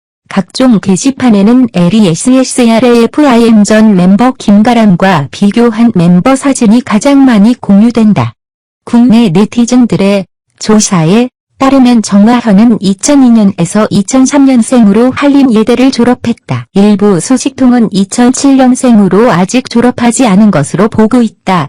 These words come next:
제이와이피에서 와이지로 이천십구 년 와이지로 넘어온 정화현의 가창력과 춤 실력이 돋보인다.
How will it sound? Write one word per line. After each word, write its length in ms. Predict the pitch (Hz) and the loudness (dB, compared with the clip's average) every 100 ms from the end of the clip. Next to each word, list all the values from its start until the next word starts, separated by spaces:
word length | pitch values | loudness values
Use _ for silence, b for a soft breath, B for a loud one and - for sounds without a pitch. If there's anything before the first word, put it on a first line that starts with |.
| _ - | _ -8
제이와이피에서 1040 | 202 226 262 240 247 - 233 214 233 226 | -2 0 2 0 -2 -2 -2 0 0 0
와이지로 480 | 165 214 247 196 214 | 0 0 0 0 0
이천십구 720 | 202 - 254 247 254 - 214 | 0 0 -2 0 -4 -2 0
년 240 | 190 180 | 2 2
와이지로 480 | 233 247 214 170 175 | 2 0 -2 -2 0
넘어온 560 | 160 165 202 208 214 175 | 0 2 2 2 0 -2
정화현의 840 | - 190 233 240 226 226 240 196 | -2 0 2 0 0 2 0 -2
가창력과 1000 | - 190 - 247 233 214 - - 214 214 - | -4 -4 0 2 2 0 -4 -2 -2 -2 -4
춤 320 | - 262 269 | -2 0 0
실력이 500 | - 233 214 202 240 | 0 0 0 0 -2
돋보인다. 760 | 226 - 277 262 208 139 120 | -2 -4 0 2 2 -2 -6